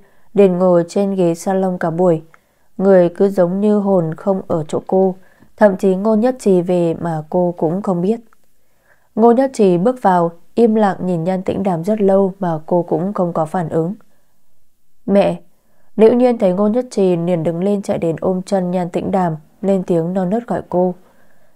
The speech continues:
Lúc này Nhan Tĩnh Đàm mới hoàn tỉnh, cô nhìn bé con. "Sao vậy con?"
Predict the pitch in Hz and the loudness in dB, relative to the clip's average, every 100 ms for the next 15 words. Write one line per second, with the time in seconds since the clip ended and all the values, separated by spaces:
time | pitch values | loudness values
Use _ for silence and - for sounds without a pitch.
0 | _ 277 262 214 196 208 214 214 208 180 | _ 0 2 0 -2 -2 -4 -2 -2 -2
1 | 165 170 196 190 160 185 160 151 - - | -2 0 0 -4 -4 -4 -4 -6 -16 -20
2 | _ - 190 190 180 180 151 156 156 185 | _ -2 2 2 2 -2 -2 -4 -6 -6
3 | 180 180 - _ - - - - - - | -6 -8 -14 _ -20 -20 -20 -20 -20 -20
4 | - 202 185 - 185 | -4 -2 0 -2 -4